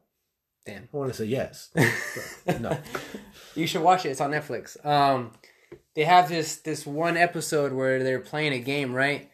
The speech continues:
Speaker 1: And they roll, in this game, you have to roll dice. You have to roll a die. And when you roll this dice, each person was a different number. So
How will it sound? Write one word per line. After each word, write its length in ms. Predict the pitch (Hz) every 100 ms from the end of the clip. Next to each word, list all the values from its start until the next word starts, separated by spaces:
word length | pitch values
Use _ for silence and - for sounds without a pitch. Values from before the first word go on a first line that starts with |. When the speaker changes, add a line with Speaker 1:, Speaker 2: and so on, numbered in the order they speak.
| _ _ _ _ _
Speaker 1:
And 160 | 131
they 80 | 131
roll, 680 | 131 127 143 160 165 160 156
in 420 | 139 143 147 147
this 140 | 139 135
game, 340 | 156 165 151
you 100 | 156
have 160 | 151 151
to 80 |
roll 220 | 139 139 135
dice. 720 | 117 131 135 110 - - -
You 180 | - 135
have 100 | 143
to 100 | 139
roll 140 | 139 131
a 60 |
die. 440 | 113 131 131 113 113 - - - - - -
And 120 | 135
when 120 | 139
you 100 | 139
roll 240 | 131 156 175
this 220 | 151 135
dice, 600 | 135 170 151 135 - - _ _ _ _ _ -
each 260 | 180 - -
person 760 | 196 196 202 - 165 151 147 - _ _ -
was 220 | 135 135
a 40 |
different 360 | 127 156 156 131
number. 420 | 151 156 127 117 - _ _ _ _ _ _
So 760 | - 175 160 156 143 127 -